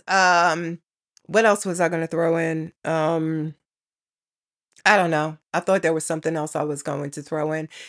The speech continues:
If I do, I just do. Just look for it. Just look for the link. Just click it. Just read it. Um, you can always Google it. I always tell people, "Get your Google on." Google is there for a reason, y'all.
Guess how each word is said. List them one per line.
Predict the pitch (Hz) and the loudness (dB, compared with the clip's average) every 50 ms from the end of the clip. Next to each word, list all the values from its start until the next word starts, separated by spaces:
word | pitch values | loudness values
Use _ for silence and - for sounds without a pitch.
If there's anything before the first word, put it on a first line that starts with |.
| - - | -2 2
If | 233 240 233 | 4 6 6
I | 247 233 233 | 6 6 4
do, | 185 151 196 214 220 208 214 202 196 - | 4 2 2 4 4 4 4 2 2 2
I | - 185 202 | 2 2 2
just | 170 185 185 175 - 151 | 2 2 -2 -2 -2 -2
do. | 175 165 165 160 156 | 0 0 2 2 0
Just | 156 196 208 202 - | 2 2 0 2 2
look | 214 185 180 | 2 2 0
for | - - 170 170 160 151 151 | 0 0 2 4 4 4 2
it. | 147 - - | 0 0 0
Just | - 247 240 - | 0 0 2 2
look | 214 185 | 0 0
for | - 165 151 | 0 0 0
the | 151 160 | 2 0
link. | 151 147 139 139 139 - _ - | 0 0 -2 -4 -6 -8 _ -2
Just | - 180 175 - | -2 0 0 -2
click | - - 180 160 - | 0 2 2 2 2
it. | 160 160 156 - - _ - | 2 0 0 -2 -6 _ -8
Just | - 165 165 160 156 | -4 -2 -2 0 0
read | 151 139 156 151 151 151 | 0 0 0 0 2 2
it. | 151 147 - - _ _ - - - - _ _ - | 0 0 -2 -4 _ _ -20 -20 -20 -20 _ _ 2
Um, | 160 165 160 160 156 147 147 143 151 - - | 4 6 6 6 6 4 4 2 0 0 -2
you | 185 196 | 0 2
can | 208 185 | 4 4
always | 180 175 170 175 170 156 151 | 6 6 6 4 2 0 0
Google | - 170 160 151 143 160 147 | 2 2 4 4 4 4 4
it. | 143 147 147 - - - | 4 2 2 0 -2 -2
I | 156 | 0
always | 165 165 165 160 - - | 2 4 4 4 2 4
tell | - 170 151 | 4 4 4
people, | 151 175 160 156 156 156 151 | 4 4 2 2 2 2 2
"Get | 151 - 202 - - | 2 0 0 0 2
your | 180 | 2
Google | 165 185 165 143 147 139 143 | 4 4 4 4 2 0 0
on." | 143 139 143 143 143 143 | -2 0 -2 -2 -2 -4
Google | 131 135 165 220 262 269 262 262 | 0 2 4 4 6 6 6 4
is | 254 214 | 4 4
there | 190 220 247 254 254 | 4 6 6 6 4
for | 254 - 247 233 220 | 4 4 4 4 4
a | |
reason, | 196 208 220 202 180 165 156 147 | 4 2 2 0 0 0 0 0
y'all. | 147 143 139 143 143 143 - | 0 0 0 0 0 -2 -4